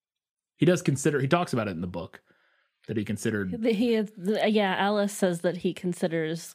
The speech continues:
Speaker 2: like, going on a killing spree
Speaker 1: Yeah.
Speaker 2: through Volterra.
Speaker 1: But he didn't want Carlisle to be disappointed in
Speaker 2: Yeah.
Speaker 1: him. Yeah. Uh, and then final prediction was that either Rosalie or Emmett dies, and they're, none of them are even in the book. So,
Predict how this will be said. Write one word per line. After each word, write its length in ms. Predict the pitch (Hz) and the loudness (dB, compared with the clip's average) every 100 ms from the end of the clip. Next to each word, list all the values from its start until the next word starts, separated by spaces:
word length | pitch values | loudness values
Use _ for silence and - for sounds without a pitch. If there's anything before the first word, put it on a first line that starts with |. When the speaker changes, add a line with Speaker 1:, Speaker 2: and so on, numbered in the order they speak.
| - | -6
Speaker 2:
like, 200 | 170 170 | -6 -2
going 260 | 170 160 | -2 -2
on 100 | 156 | -4
a 60 | 156 | -6
killing 400 | - 185 131 170 | -6 -6 -4 -4
spree 160 | 180 127 | 2 2
Speaker 1:
Yeah. 180 | - 175 | 2 -4
Speaker 2:
through 600 | 180 - 160 151 180 202 208 | -6 -6 -6 -4 -4 -4 -6
Volterra. 600 | 165 - 151 160 175 190 | -8 -6 -6 -6 -8 -4
Speaker 1:
But 140 | - | -2
he 80 | 110 | 0
didn't 220 | 107 101 | -2 -2
want 160 | 101 92 | -4 -6
Carlisle 360 | 101 92 85 87 | -6 -6 -6 -6
to 40 | |
be 120 | 85 85 | -6 -8
disappointed 540 | - 90 85 82 - | -10 -12 -12 -10 -6
in 40 | |
Speaker 2:
Yeah. 140 | 180 - | -6 -6
Speaker 1:
him. 160 | 208 - | -10 -12
Yeah. 140 | - - _ _ _ _ _ | -14 -16 _ _ _ _ _
Uh, 160 | 123 120 | -2 0
and 160 | 135 151 | 2 4
then 140 | 156 | 4
final 320 | 143 170 175 | 4 4 4
prediction 340 | 160 165 151 156 | 4 4 4 2
was 100 | 135 | 4
that 140 | 135 | 4
either 260 | 123 143 139 | 4 4 4
Rosalie 460 | 131 131 127 127 | 4 4 4 2
or 180 | 120 127 110 | 2 0 0
Emmett 240 | 113 107 | 0 2
dies, 340 | 110 107 101 | 0 0 -2
and 680 | 101 104 98 98 95 92 101 | -4 -4 -2 -2 -2 -4 -4
they're, 200 | 107 101 | -2 -2
none 320 | 92 101 101 | -2 -2 -2
of 100 | 95 | -4
them 180 | 92 90 | -4 -4
are 60 | 87 | -4
even 180 | 90 85 | -6 -8
in 100 | 85 | -10
the 60 | |
book. 320 | 87 - - - | -12 -14 -18 -20
So, 200 | - | -20